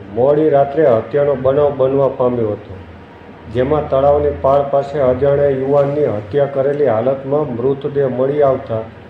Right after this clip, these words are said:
પોલીસ ઘટના સ્થળે પહોંચી હતી, જેમાં યુવકના માથાના ભાગે, પગના ભાગે તેમજ શરીરના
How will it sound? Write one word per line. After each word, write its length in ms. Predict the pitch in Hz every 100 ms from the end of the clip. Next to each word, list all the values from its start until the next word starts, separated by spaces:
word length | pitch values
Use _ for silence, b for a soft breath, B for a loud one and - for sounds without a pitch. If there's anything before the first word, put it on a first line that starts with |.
| B B B - -
પોલીસ 360 | 139 143 147 -
ઘટના 340 | 127 123 151 143
સ્થળે 360 | - 139 135
પહોંચી 500 | - 127 127 127 113
હતી, 220 | 104 101 92 - - - - - - - 127
જેમાં 320 | 120 139 151
યુવકના 520 | 139 139 151 147 151 147
માથાના 520 | 123 135 - 139 143
ભાગે, 380 | 135 131 139 156
પગના 500 | - 131 131 147 139
ભાગે 340 | 131 127 147
તેમજ 360 | 151 139 143 131 -
શરીરના 500 | 131 147 139 143